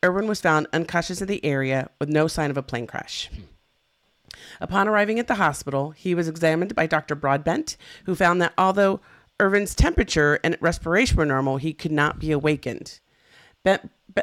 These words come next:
Broadbent initial diagnosis was hysteria.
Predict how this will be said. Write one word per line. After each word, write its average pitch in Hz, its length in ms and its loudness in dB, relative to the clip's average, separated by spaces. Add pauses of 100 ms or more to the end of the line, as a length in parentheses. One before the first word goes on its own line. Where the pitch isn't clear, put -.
(120)
Broadbent 175 640 0 (360)
initial 226 420 0
diagnosis 156 680 -2
was 143 160 -4 (140)
hysteria. 165 560 -2